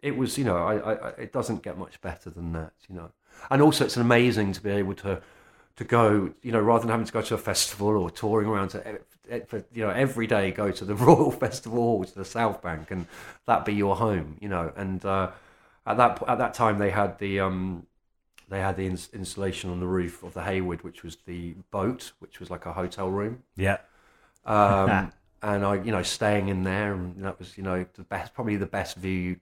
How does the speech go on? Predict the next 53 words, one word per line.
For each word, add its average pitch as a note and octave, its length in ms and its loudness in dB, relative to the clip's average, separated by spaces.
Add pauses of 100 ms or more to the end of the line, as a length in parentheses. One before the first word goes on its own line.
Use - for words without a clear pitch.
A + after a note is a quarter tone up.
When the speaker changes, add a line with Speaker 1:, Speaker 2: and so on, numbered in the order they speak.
(140)
Speaker 1:
you G2 100 -18
could - 120 -18
ever F#2+ 280 -6
imagine F#2 360 -2
of F2 120 -6
London, F2 420 -4
you F#2+ 100 -6
know. F2+ 340 -8
Um, F2 340 -12 (1000)
and, F2 400 -4
uh, F2+ 480 4
just - 220 -8
all A2+ 120 2
those F#2 240 0
things, F2+ 460 -6
and E2+ 140 -8
being F#2 220 -2
there F#2 100 0
with, F2+ 140 -2 (100)
you F#2+ 100 -10
know, F#2+ 140 0
all F#2+ 100 0
these F#2 220 -6 (160)
people F#2 340 -12
that F#2 140 -4
I'd, F#2 220 -6 (240)
you G#2+ 80 -14
know, F#2+ 200 -4
grown F#2+ 360 -2
up G2 180 -2
with, F#2+ 200 -2
hadn't, F#2 280 -6
a G#2 140 -4
lot A#2 180 10
of A2+ 60 4
people G#2 240 0
obviously F#2 280 -2
hadn't F#2+ 260 -2
seen, G#2+ 240 -4
which E2+ 120 -8
is - 60 -18
very F#2 160 -4
cathartic - 580 -6
when F#2 100 -6
we F2+ 80 -4
did E2+ 160 -12
the F#2 80 -10
Mowax F#2 640 -2 (480)
launch F#2+ 380 0
of - 180 -10 (120)
the F#2+ 120 -8
book, G#2 480 -2 (140)
and, G2 280 -14